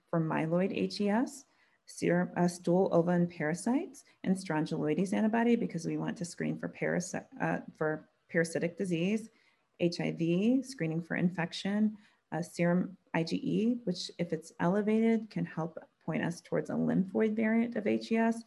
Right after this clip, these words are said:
and then a SED rate, C R P, A N A, and anca because we're looking for autoimmune connective tissue disorders, which could,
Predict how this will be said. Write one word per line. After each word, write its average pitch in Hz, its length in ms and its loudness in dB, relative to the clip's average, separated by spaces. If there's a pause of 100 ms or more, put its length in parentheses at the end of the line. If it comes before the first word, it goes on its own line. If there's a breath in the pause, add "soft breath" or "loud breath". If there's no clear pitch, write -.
(340 loud breath)
and 190 160 2
then 196 120 2
a 226 40 4
SED 233 320 2
rate, 233 240 2
C - 180 0
R 202 120 2
P, 190 440 -4
A - 40 -2
N 175 200 2
A, 170 160 2
and 165 140 -2
anca 165 400 -2
because 170 260 -6
we're 170 140 -2
looking 170 400 0
for 156 380 -2 (360 loud breath)
autoimmune 170 580 4
connective 165 440 -6
tissue 151 320 -6
disorders, 151 560 -2 (240 loud breath)
which - 240 -4
could, - 240 -4